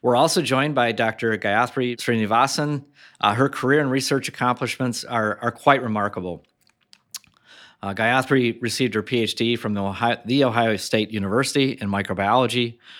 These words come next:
where her research led to the discovery of the twenty-second amino acid. She then headed to the Massachusetts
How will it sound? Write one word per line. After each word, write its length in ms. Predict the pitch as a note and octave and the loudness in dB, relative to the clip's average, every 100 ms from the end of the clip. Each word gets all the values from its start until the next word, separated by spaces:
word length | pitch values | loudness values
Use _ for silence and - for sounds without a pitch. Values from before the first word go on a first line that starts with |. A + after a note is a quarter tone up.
| - _ | -20 _
where 160 | - A#2+ | -2 2
her 160 | A#2 A#2 | 4 4
research 480 | C#3 C#3 C#3 A#2+ | 2 2 0 0
led 160 | A#2 A#2 | 0 0
to 80 | A2 | 0
the 100 | G#2+ | -2
discovery 460 | G2 - A#2 A#2 | -2 0 2 2
of 80 | G#2+ | 0
the 140 | G2+ - _ - | -2 -6 _ -4
twenty-second 600 | - C3 A2+ B2+ - A2 | 0 0 2 0 0 0
amino 340 | G#2 A2 - | 0 0 0
acid. 440 | - G3+ G#3 - - _ _ - - - - - _ _ _ | -2 -2 -2 -6 -8 _ _ -20 -20 -20 -20 -20 _ _ _
She 180 | - C3+ | -2 2
then 220 | C#3+ C3+ | 2 2
headed 300 | C3 C3+ C3 | 2 2 0
to 80 | C3 | 0
the 260 | A2 G2+ - | 0 0 0
Massachusetts 640 | A#2+ A#2+ C3+ A#2+ A#2+ - | 0 2 0 0 -2 -4